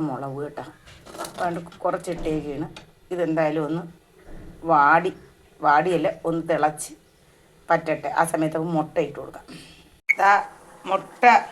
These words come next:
തൊലിച്ച് വെച്ചിട്ടുണ്ട് കേട്ടോ. മുട്ടയൊക്കെ ഇതിനിടയ്ക്ക് പൊട്ടിപ്പോയി, വെള്ളം പറ്റിപ്പോയിരുന്നു. എന്തായാലും മുട്ട ചീത്തയാവാഞ്ഞ കാര്യമായി. മുട്ട വറക്കി ഇട്ട് കൊടുക്കാം. മുട്ട അവിടെ കിടന്ന് അതിൻ്റെ കൂടെ ഒന്ന് പറ്റട്ടെ. ഉപ്പൊക്കെ ഉണ്ടാകുന്ന നോക്കണം. ഉപ്പൊക്കെ ഉണ്ട് കേട്ടോ. അങ്ങനെ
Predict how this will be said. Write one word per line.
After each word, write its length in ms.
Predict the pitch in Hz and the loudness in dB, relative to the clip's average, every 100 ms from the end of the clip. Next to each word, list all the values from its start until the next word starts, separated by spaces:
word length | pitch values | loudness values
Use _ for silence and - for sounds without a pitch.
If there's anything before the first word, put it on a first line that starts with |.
| - | -8
തൊലിച്ച് 400 | 190 180 185 160 202 | -4 -4 -6 -8 -6
വെച്ചിട്ടുണ്ട് 480 | 160 156 139 160 156 | -6 -8 -8 -6 -4
കേട്ടോ. 220 | 165 120 143 143 | -4 -4 -6 -6
മുട്ടയൊക്കെ 460 | 135 - 160 160 | -8 -6 -6 -4
ഇതിനിടയ്ക്ക് 440 | 156 156 151 147 165 156 | -6 -6 -6 -8 -12 -14
പൊട്ടിപ്പോയി, 420 | 151 139 156 147 143 | -14 -12 -12 -10 -10
വെള്ളം 240 | 135 151 160 | -8 -6 -8
പറ്റിപ്പോയിരുന്നു. 600 | 120 123 127 131 117 139 160 - | -10 -14 -10 -10 -10 -12 -12 -14
എന്തായാലും 340 | 151 135 139 160 | -8 -6 -6 -10
മുട്ട 180 | 160 - 175 | -12 -12 -10
ചീത്തയാവാഞ്ഞ 560 | 160 156 165 147 147 147 160 | -8 -6 -4 -4 -4 -4 -6
കാര്യമായി. 380 | 127 147 - - | -6 -8 -10 -4
മുട്ട 140 | - 190 170 | 2 4 4
വറക്കി 240 | 143 139 143 | 4 -2 -8
ഇട്ട് 100 | 143 | -8
കൊടുക്കാം. 280 | 139 - 156 160 | -10 -6 -6 -6
മുട്ട 140 | 160 165 | -2 2
അവിടെ 140 | 156 151 | 2 2
കിടന്ന് 240 | 143 156 156 - | -4 -6 -8 -8
അതിൻ്റെ 200 | 151 147 | -10 -8
കൂടെ 120 | 147 135 | -8 -8
ഒന്ന് 120 | 135 | -8
പറ്റട്ടെ. 480 | 123 - 139 139 170 - - - | -12 -8 -8 -2 -2 -2 -8 -16
ഉപ്പൊക്കെ 340 | 156 - 170 180 156 | -6 -2 -2 0 0
ഉണ്ടാകുന്ന 340 | 156 156 156 151 | 2 2 2 -2
നോക്കണം. 260 | 151 170 160 | -4 -6 -6
ഉപ്പൊക്കെ 360 | - 165 170 156 | -6 -6 -2 -4
ഉണ്ട് 180 | 143 170 185 | -2 -4 -4
കേട്ടോ. 200 | 147 143 131 - - - - - - - - | -6 -10 -14 -18 -20 -20 -20 -20 -20 -16 -14
അങ്ങനെ 240 | 160 165 | -8 -8